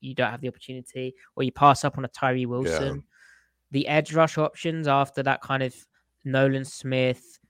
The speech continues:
Speaker 1: Will McDonald the fourth, uh, uh, B J Ojulari, it gets pretty kind of rough.
Speaker 2: Right.
Speaker 1: Like, like, you really get into kind of
Speaker 2: So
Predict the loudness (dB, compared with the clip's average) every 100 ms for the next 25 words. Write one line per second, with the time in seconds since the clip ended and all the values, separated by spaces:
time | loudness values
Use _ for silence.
0 | _ -2 -2 -2 0 0 0 -6 -16 _
1 | -2 0 0 -2 -6 -20 -20 _ _ -6
2 | -2 -2 -4 -8 _ _ _ _ -20 _
3 | -8 -8 -10 -18 _ -20 -20 -20 -20 -16
4 | -4 -2 2 2 2 2 4 4 2 -2
5 | -4 -10 _ _ -6 -6 0 2 2 0
6 | -12 -8 -2 -2 -4 _ _ _ -6 -2
7 | -2 -4 -8 -8 -8 -8 _ _ _ _
8 | -14 -4 -2 0 -2 -4 -14 _ -8 -6
9 | -8 -6 -6 -6 -6 -8 -4 -2 0 0
10 | -2 -6 -8 -4 -4 -6 -12 -8 -2 0
11 | 0